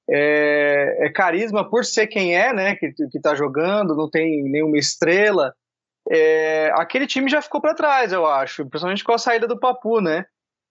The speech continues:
É, a, o time mudou um pouco de cara e eu acho que a palavra mais adequada aqui pra usar é que ficou um time sério. Não é que eles brincassem antes, não é que não era um time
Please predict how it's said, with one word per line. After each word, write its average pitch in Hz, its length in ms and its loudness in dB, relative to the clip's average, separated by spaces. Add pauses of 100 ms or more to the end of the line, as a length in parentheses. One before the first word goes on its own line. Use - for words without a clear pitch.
(140)
É, 147 300 2
a, 143 300 0
o 175 140 0
time 269 260 -2
mudou 240 280 2
um 214 40 -6
pouco 214 220 -4
de 180 100 -2
cara 190 540 0
e 185 180 -4
eu 190 180 0
acho 202 360 0
que 202 240 -4
a 196 80 2
palavra 196 420 0
mais 202 200 -2
adequada 185 480 0
aqui 170 160 -4
pra 160 180 0
usar 165 240 0
é 226 60 0
que - 100 -18
ficou - 260 -4
um 262 80 -2
time 262 380 -2
sério. 147 720 -2 (540)
Não 151 160 -2
é 240 120 2
que 254 120 -4
eles 262 180 0
brincassem 202 880 -2
antes, 175 480 -2
não 151 160 -2
é 160 160 2
que 185 540 -2 (360)
não 160 240 0
era 170 220 0
um 170 80 -6
time 160 680 0